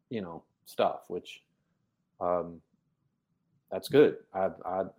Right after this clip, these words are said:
I think it's, I think it's good. Now, you know, there was lots of talk about the shooting and how the, the ball might be a factor or whatever. I, I don't know how much I buy into <laughs> that, but, like, you know,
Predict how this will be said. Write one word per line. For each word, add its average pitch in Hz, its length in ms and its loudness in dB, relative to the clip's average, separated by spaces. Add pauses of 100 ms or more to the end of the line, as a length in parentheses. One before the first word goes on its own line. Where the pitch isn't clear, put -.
I 90 60 -6
think 98 260 -8
it's, - 360 -8
I 95 40 -8
think 98 180 -8
it's 87 140 -10
good. 117 320 2
Now, 87 240 -8
you 120 100 -6
know, 110 80 -6
there 107 140 4
was 101 160 0
lots 101 220 6
of - 40 -10
talk 101 220 2
about 98 240 0
the 95 80 -2
shooting 101 500 -4
and 90 80 -6
how 95 320 2 (540)
the, 95 100 -4 (200)
the 101 100 2
ball 101 440 12
might 101 240 0
be 101 240 0
a 98 60 2
factor 101 600 4
or 98 120 4
whatever. 98 460 2
I, 101 140 2 (100)
I 110 120 2
don't 107 160 -6
know 104 300 -2
how 107 60 -6
much 104 240 -4
I 98 200 4 (180)
buy 101 180 6
into 104 200 2
<laughs> 117 80 6
that, 123 220 10
but, 113 100 2
like, 107 260 4 (220)
you 123 100 -6
know, 98 240 -6